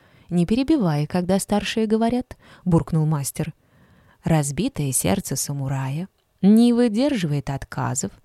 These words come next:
и он решает, что единственный способ получить расположение дорогой ему женщины — это сверхъестественные силы. К йокаям он не обратится,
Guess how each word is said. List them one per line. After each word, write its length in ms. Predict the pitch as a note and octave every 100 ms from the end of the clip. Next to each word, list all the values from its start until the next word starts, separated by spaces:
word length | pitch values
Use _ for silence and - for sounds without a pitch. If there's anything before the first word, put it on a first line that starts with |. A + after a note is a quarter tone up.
| _ _ _ _ _
и 180 | C#3+ E3+
он 260 | D3 C#3+
решает, 880 | C#3+ C3+ C3 - D#3 F3+ F#3 - - _ - -
что 240 | - -
единственный 800 | C3+ C#3 D3 D4 D4+ - C#3+ C3+
способ 460 | - - C#3+ - -
получить 500 | D#3 D#3 - D3+ D#3+
расположение 720 | D3 - D#3+ D#3 D3+ C#3+ C#3+
дорогой 400 | D3+ D#3 D3+ D3
ему 260 | D3 D#3+
женщины — 640 | E3 D3 C3 - C#3+ C#3+ - - - - _ -
это 580 | D#3+ G#3 D4 - - C#4
сверхъестественные 1700 | - E3 C#3 F#3 D4 - G#3 A3+ - - C#3+ - - D#3+ D3 D3 C#3+
силы. 540 | C3+ - C3 B2+ C3+ - _ _ _ _ _ _ _ _ _
К 80 | -
йокаям 520 | C4+ F4+ F#4 D4 A#3
он 180 | - C#4
не 100 | A#3+
обратится, 680 | G3 F3+ F3+ - D#3 - A#3+